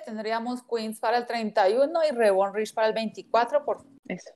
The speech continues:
Speaker 1: si quieren ir cuadrando calendarios e irlas viendo.
Speaker 2: Mm, sí, sí, sí. Así que hablaremos también, mm, el jueves vamos a hablar también un poquito, si tenemos tiempo, de, de esto de que no se vean las pelis, como hicimos el otro día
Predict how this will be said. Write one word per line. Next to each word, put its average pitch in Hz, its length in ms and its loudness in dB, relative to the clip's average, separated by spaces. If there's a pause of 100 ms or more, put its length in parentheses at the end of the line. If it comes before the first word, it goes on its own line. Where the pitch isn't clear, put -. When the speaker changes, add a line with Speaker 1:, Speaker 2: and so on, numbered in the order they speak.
Speaker 1:
si - 160 -12
quieren 196 320 0
ir 208 120 -6
cuadrando 208 440 4
calendarios 226 800 2
e 190 140 0
irlas 190 360 0
viendo. 269 460 -2 (1040)
Speaker 2:
Mm, 202 100 2 (300)
sí, 220 160 2
sí, 208 180 0
sí. - 220 0
Así 190 260 4
que 196 400 8 (320)
hablaremos 262 520 10
también, 269 380 6
mm, 247 180 2
el 254 120 2
jueves 330 260 6
vamos 277 240 4
a 240 40 8
hablar 233 240 4
también 226 240 2
un 220 100 4
poquito, 202 580 6
si 202 140 0
tenemos 202 320 4
tiempo, 208 300 8
de, 185 320 10 (360)
de 208 140 8
esto 208 220 6
de 196 140 10
que 185 180 10
no 196 120 4
se 190 280 8
vean 185 220 10
las 165 100 6
pelis, 175 240 6
como 180 180 2
hicimos 196 340 6
el 185 120 10
otro 190 280 12
día 180 440 12